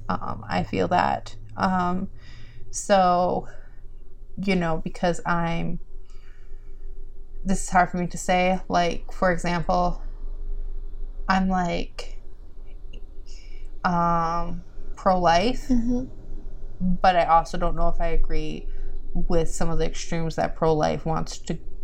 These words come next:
Speaker 1: I don't think pro-life would consider them extremes, but I might consider them extremes, and I'm like, "Sometimes you just have to do what's medically necessary."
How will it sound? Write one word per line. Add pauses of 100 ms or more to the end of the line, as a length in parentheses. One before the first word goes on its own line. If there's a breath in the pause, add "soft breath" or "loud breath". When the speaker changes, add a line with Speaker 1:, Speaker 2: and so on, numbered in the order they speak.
(540)
Speaker 1:
I
don't
think
pro-life
would
consider
them
extremes, (460 loud breath)
but
I
might
consider
them
extremes,
and
I'm
like,
"Sometimes
you
just
have
to
do
what's
medically
necessary."